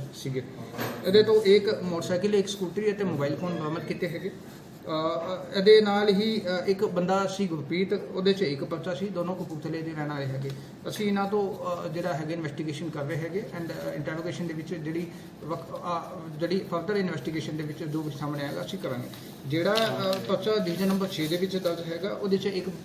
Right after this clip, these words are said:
ਬਜਿੰਦਰ, ਇੱਕ ਬੰਦਾ ਹੈਗਾ ਹਰਜਿੰਦਰ ਅਲੀਆਸ ਜਿੰਦੀ, ਆ ਜਿਹੜਾ ਜ਼ਿਲ੍ਹਾ, ਅ, ਕ-, ਕਪੂਰਥਲੇ ਦਾ ਰਹਿਣ ਵਾਲਾ ਹੈਗਾ, ਸੁਲਤਾਨਪੁਰ ਲੋਧੀ ਦਾ। ਅ, ਇਹਦੇ ਤੋਂ ਇੱਕ ਮੋਟਰਸਾਈਕਲ ਔਰ ਚਾਰ ਬਾਲੀਆਂ ਰਿਕ-, ਜਿਹੜੀ ਹੈਗੀ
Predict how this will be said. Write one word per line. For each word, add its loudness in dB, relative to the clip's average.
ਬਜਿੰਦਰ, -2
ਇੱਕ -2
ਬੰਦਾ 0
ਹੈਗਾ -2
ਹਰਜਿੰਦਰ 0
ਅਲੀਆਸ 2
ਜਿੰਦੀ, 0
ਆ 0
ਜਿਹੜਾ 2
ਜ਼ਿਲ੍ਹਾ, 0
ਅ, 0
ਕ-, -2
ਕਪੂਰਥਲੇ 0
ਦਾ 0
ਰਹਿਣ -2
ਵਾਲਾ -4
ਹੈਗਾ, -6
ਸੁਲਤਾਨਪੁਰ -2
ਲੋਧੀ 0
ਦਾ। -6
ਅ, -6
ਇਹਦੇ 4
ਤੋਂ 2
ਇੱਕ 6
ਮੋਟਰਸਾਈਕਲ 0
ਔਰ 0
ਚਾਰ 0
ਬਾਲੀਆਂ 2
ਰਿਕ-, -4
ਜਿਹੜੀ -2
ਹੈਗੀ -2